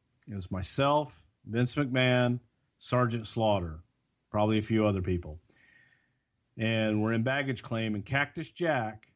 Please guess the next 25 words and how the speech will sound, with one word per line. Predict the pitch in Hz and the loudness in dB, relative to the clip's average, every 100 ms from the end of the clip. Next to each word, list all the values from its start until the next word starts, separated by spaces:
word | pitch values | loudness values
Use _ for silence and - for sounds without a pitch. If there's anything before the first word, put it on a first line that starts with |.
| _ _ | _ _
is | 113 113 | -6 -2
in | 113 | -2
baggage | 123 151 147 123 - | 2 2 0 -4 -8
claim. | 107 92 73 - _ _ _ 101 | -8 -8 -10 -16 _ _ _ -10
And | 101 | -6
he's | 98 104 | -6 -2
wearing | 113 110 | 0 0
a | 95 | 0
red | 92 123 135 131 - _ | 2 4 4 2 -6 _
and | 107 101 95 90 | -6 -4 -2 -4
black | 104 123 127 123 - | -2 0 0 -4 -10
flannel | - - 127 123 120 | -12 0 2 2 0
shirt | 113 - 135 131 127 - | -4 0 2 4 2 -4
and | 101 98 | -8 -6
jeans. | 101 123 123 120 120 113 - _ _ _ _ _ _ _ _ | 0 2 4 4 2 0 -10 _ _ _ _ _ _ _ _
And | 123 117 117 110 110 104 104 - - | -2 2 2 2 0 0 -4 -8 -8
I | |
remember | 104 120 127 117 | 0 2 2 2
Vince | 107 143 139 117 - - - _ _ _ _ _ _ - | 2 2 2 0 -4 -12 -14 _ _ _ _ _ _ -18
not | 208 143 143 160 175 196 202 202 202 202 170 | -10 -4 0 0 2 2 2 2 2 0 -2
wanting | 151 165 175 165 165 156 151 147 | -4 -2 0 2 2 2 2 0
to | 135 135 | 0 0
meet | 135 123 117 - | 2 0 -2 -4
Cactus | 120 104 - 95 | -2 -2 -2 -8
Jack. | - 87 - | -8 -8 -10